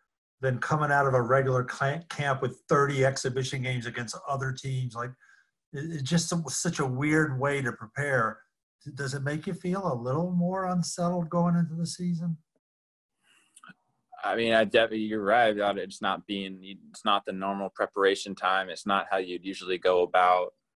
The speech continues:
Speaker 2: getting ready for a season, but it's what we had. It's what we got to deal with. And,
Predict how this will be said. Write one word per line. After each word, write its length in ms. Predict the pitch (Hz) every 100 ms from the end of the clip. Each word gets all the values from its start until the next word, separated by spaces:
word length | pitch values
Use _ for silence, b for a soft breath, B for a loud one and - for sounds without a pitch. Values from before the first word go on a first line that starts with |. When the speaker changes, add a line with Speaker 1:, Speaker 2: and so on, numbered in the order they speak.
| - - _ _ _ -
Speaker 2:
getting 220 | 101 92
ready 220 | 92 92
for 180 | 92 90
a 80 | 85
season, 480 | - 90 95 127 - _ -
but 240 | 85 82 -
it's 300 | 87 80 92
what 160 | 82
we 160 | 85 82
had. 340 | 87 85 95
It's 140 | 80 98
what 120 | 85
we 80 | 90
got 180 | - 90
to 40 |
deal 240 | - 82
with. 220 | 87 95 -
And, 180 | 80